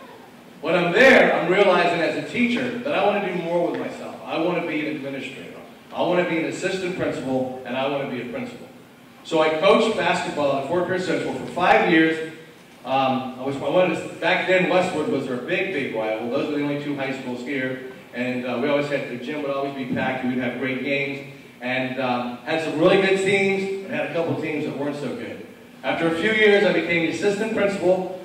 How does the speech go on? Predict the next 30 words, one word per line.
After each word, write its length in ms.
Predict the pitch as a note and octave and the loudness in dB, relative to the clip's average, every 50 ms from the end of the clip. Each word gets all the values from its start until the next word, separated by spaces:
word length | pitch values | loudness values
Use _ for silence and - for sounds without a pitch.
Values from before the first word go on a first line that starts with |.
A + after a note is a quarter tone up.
| - | -6
First 260 | - F#3 A#3 A#3+ A#3 | 0 4 6 6 6
shot. 460 | G#3+ G#3 - - - - - - - - | 6 4 4 2 2 -2 -4 -6 -6 -2
First 240 | F#3 G3 G3+ G3 | -2 0 0 0
time 160 | G3+ G#3 G3+ G3 | 0 0 2 2
I 100 | F#3 - | 2 2
tried 220 | F#3+ F#3 F3+ F3+ | 2 2 2 2
for 100 | - E3+ | 2 -2
assistant 400 | D#3+ E3 F3 F3 F3 E3+ D#3+ - | -4 -2 -4 -4 -4 -4 -6 -6
principal, 560 | E3+ D#3 D#3 - D3+ C#3+ C#3 C#3 - - - - - | -6 -6 -6 -4 -4 -4 -4 -4 -6 -10 -12 -10 -8
I 140 | B2 B2+ - | -8 -6 -2
got 340 | C#3+ C#3 C3 A#2+ A#2 - | 0 0 0 0 -2 -4
it. 80 | - - - - - - - - | -8 -10 -12 -16 -20 -18 -10 -6
And 100 | B2 B2+ | -4 0
then 140 | E3+ F#3 G3+ | 2 4 4
I 180 | G3+ G3+ G3+ | 6 4 4
applied. 400 | G3 F#3+ F3+ F3+ E3+ D#3+ D#3+ - | 4 4 4 4 4 2 2 0
Port 180 | E3+ F#3 F#3+ F#3 | 0 0 0 0
Saint 160 | F#3 F3+ F3 | 0 0 0
Lucie 200 | F3 E3+ - D#3+ | 0 0 -2 -2
High 180 | D#3+ F#3 G#3+ G#3 | 0 0 0 0
School 200 | - - C#3+ C3 | 0 -2 -4 -4
was 80 | A#2+ | -4
gonna 200 | B2 B2 A#2+ A#2+ | -4 -4 -4 -2
open, 260 | A#2 A#2+ A#2+ A#2+ A#2+ - | -2 -2 -2 -4 -4 -4
so 120 | - - | -4 -4
I 100 | - F3+ | -4 -4
applied 340 | - F3+ F3+ F3+ F3+ F3 F3 | -2 -2 -2 0 0 -2 -2
for 60 | E3+ | -2
that 220 | E3 E3 E3 E3 | -2 -2 -2 -2
job 320 | E3 A#2+ A2+ - - - | -4 -6 -8 -8 -10 -12